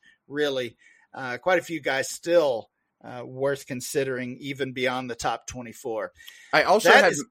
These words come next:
Speaker 2: uh, real quick, I also had
Speaker 1: Yeah.
Speaker 2: McLaughlin's, McLaughlin's name down from Denver.
Speaker 1: I
Speaker 2: I
Speaker 1: did.
Speaker 2: knew I wouldn't get to him, but I scribbled him down. And Levis, who I think should be the starter from here on out for Tennessee. And I'm gonna sound like such a homer,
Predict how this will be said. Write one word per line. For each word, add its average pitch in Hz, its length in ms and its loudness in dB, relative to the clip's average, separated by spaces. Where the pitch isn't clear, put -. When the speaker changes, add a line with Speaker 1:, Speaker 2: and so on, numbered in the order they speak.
Speaker 2:
uh, 165 80 0
real 190 140 6
quick, 170 220 4
I 147 100 4
also 190 200 4
had 175 60 0
Speaker 1:
Yeah. 160 80 -2
Speaker 2:
McLaughlin's, 165 680 4
McLaughlin's 170 640 2
name 180 280 -2
down 170 320 0
from 147 220 -10
Denver. 147 260 2
Speaker 1:
I 160 40 8
Speaker 2:
I 151 200 6
Speaker 1:
did. 170 80 6
Speaker 2:
knew 165 120 6
I 143 80 6
wouldn't 143 280 0
get 123 200 -4
to 117 160 -4
him, 117 140 -4
but 117 120 -2
I 113 160 -2
scribbled 120 400 -6
him 107 80 -8
down. 101 420 -4
And 147 280 0
Levis, 143 680 0
who 147 440 -4
I 220 140 4
think 233 260 -4
should 202 320 -4
be 214 140 -8
the 196 80 -10
starter 196 400 0
from 190 160 -12
here 202 160 -2
on 190 140 0
out 196 200 0
for 185 60 -14
Tennessee. 185 800 -6
And 156 120 -2
I'm 170 100 -4
gonna 165 100 -4
sound 160 280 -2
like 147 140 -4
such 156 240 -6
a 147 60 -8
homer, 156 500 -4